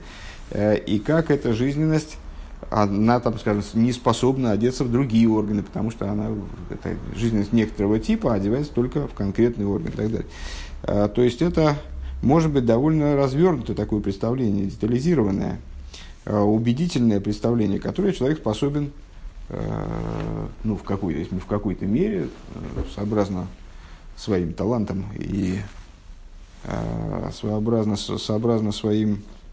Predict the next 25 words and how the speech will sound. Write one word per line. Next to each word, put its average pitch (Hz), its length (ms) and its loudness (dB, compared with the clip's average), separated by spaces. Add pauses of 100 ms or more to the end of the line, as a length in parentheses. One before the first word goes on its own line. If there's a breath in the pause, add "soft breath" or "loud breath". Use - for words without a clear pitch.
(300)
широте 113 400 4
своих 107 240 4
взглядов, 104 400 2
да, 165 100 2
перенести 143 540 2
на 170 440 0
с-, - 140 -12
окружающий 143 680 0
мир. 95 220 2 (360 loud breath)
При 190 240 6
этом 92 340 2
последняя 104 680 2
идея, 107 240 2
которую 101 400 0
мы 98 180 -2 (380 loud breath)
зафиксировали, 120 720 2
при 180 240 2
этом, 135 300 0 (300 loud breath)
несмотря 139 540 2
на 131 160 4
детализированность 123 1000 2
и 123 280 4
развёрнутость 104 640 0
этого 107 200 -2
пре-, 110 160 -2